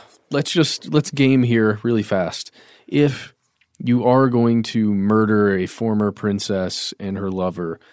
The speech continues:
you cannot make it not look like an accident, because it will be such a high profile case immediately, no matter how the death occurs.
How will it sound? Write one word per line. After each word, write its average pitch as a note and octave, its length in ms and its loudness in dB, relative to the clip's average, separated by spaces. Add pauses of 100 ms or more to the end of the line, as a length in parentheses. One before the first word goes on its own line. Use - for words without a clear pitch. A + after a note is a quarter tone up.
(200)
you G#2+ 160 -2
cannot A#2 840 0
make G2 400 -4
it F#2 240 -6 (420)
not G#2 360 -2
look G#2+ 200 -8
like F#2+ 180 -6
an F#2+ 80 -6
accident, F2+ 540 -8 (280)
because A2 440 -2
it A#2 160 -8
will A2+ 200 -4
be G#2+ 160 -2
such - 360 -4
a G#2 180 -6
high G2+ 300 -4
profile F#2+ 920 -6 (280)
case B2 520 -2
immediately, B2 800 2 (260)
no B2 60 -4
matter A2 280 2
how A#2+ 580 2
the G#2 120 -4
death G2+ 280 -2
occurs. G#2 600 -2